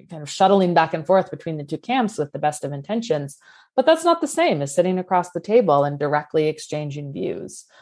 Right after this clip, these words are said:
So again, I think all of this drives that concern about whether or not the clock is going to run out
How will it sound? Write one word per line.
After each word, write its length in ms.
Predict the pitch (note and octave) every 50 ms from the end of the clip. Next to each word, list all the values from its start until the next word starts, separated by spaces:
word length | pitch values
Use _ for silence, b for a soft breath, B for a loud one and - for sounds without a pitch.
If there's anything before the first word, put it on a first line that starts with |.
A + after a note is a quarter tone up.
| b b b b b
So 140 | _ - A3
again, 380 | A3 G3 F3+ A3+ A#3 C4 C4 A#3
I 120 | G3+ F#3
think 480 | F3 - - A3+ A3+ G#3 G#3+ - - - B B B B B _ _ _ _
all 280 | - A3 B3 C#4 C#4+ C4+
of 140 | A#3+ G#3+
this 340 | F#3+ G#3 G3 F#3 - - -
drives 640 | - E3 - E3+ E3 F3 E3+ F3+ F#3+ G3+ F#3+ F3+ F3
that 220 | F3 D#3 - -
concern 640 | - - D#3+ D3 - - E3+ E3 E3 D#3+ D#3 D#3 D3+
about 380 | C#3+ C#3 D3 D3 C#3+ C3+ - - _ _ _ _ _ _ _
whether 320 | - F3 F3+ F3+ F#3+ F3+ E3+
or 60 | E3
not 420 | E3 D#3+ D#3 D#3 D3+ D3 - -
the 80 | - C#3+
clock 360 | - - - D3+ D3+ D3+ -
is 100 | F#3 E3+
going 220 | - E3 E3+ E3 E3
to 80 | D#3
run 180 | D3+ D#3 C#3+ C#3+
out 360 | C3+ C3 C3+ C#3+ A#2+ -